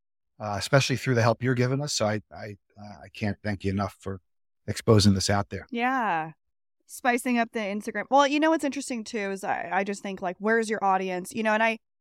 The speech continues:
Speaker 2: for me, my, I know my audience, right? They're on Instagram, they're on TikTok,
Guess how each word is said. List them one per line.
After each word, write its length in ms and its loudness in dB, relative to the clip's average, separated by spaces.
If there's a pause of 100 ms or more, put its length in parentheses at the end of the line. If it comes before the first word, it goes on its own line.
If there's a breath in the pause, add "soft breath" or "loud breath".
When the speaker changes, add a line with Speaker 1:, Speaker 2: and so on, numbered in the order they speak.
(440)
Speaker 2:
for 120 2
me, 640 2
my, 300 6
I 160 6
know 280 0
my 200 -2
audience, 440 -2
right? 220 -2
They're 320 -2
on 140 2
Instagram, 720 0
they're 120 0
on 140 -4
TikTok, 720 2